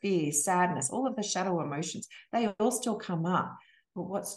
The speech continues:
changed is the level of discomfort or the level of pain or the level of sadness or fear that comes up.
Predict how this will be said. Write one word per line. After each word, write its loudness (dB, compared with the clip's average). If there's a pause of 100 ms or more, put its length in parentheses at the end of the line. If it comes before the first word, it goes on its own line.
changed 2
is -2
the -2
level 2
of -6
discomfort -6
or -10
the -4
level 2
of -6
pain -8
or -8
the -4
level 4
of 0
sadness -2
or -8
fear -8
that -8
comes -4
up. -8